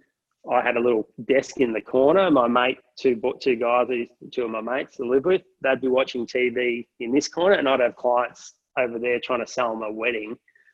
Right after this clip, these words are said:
right, at twenty-two years old, and, like, with furniture we picked up off hard garbage, <laughs> and, and that's how it started. And, like, looking back, it's like, "You're fucking crazy." Like,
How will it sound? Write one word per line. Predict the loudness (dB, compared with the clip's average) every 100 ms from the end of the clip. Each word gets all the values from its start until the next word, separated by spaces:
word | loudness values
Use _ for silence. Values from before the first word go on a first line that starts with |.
| _ _
right, | -6 -2 0 -2 -6 -8
at | -6
twenty-two | 0 4 4 4 2
years | 2 0 2
old, | 4 4 2
and, | 0 -2
like, | -2 -4 -8 _
with | -6 -6 2
furniture | 4 4 2 -2
we |
picked | -4 -2 0
up | -2 -2
off | -4 -4
hard | -6 -4 -2
garbage, | 0 0 -2 -6 -8 -10 -12 _ _
<laughs> | _ -4 2
and, | 2 2 -4 -20 -20 -20 _ -6
and | -2 0 0 -4 -4
that's | -2 2
how | 0
it | -2
started. | -4 -2 0 0 -4 _ _ -2
And, | 2
like, | 2 2 -2 -6
looking | -4 -2 -2 -2
back, | -2 -2
it's | -6
like, | -6 -8 -8
"You're | -14 -14 _
fucking | -14 -12 -12
crazy." | -6 0 0 0 0
Like, | 0 0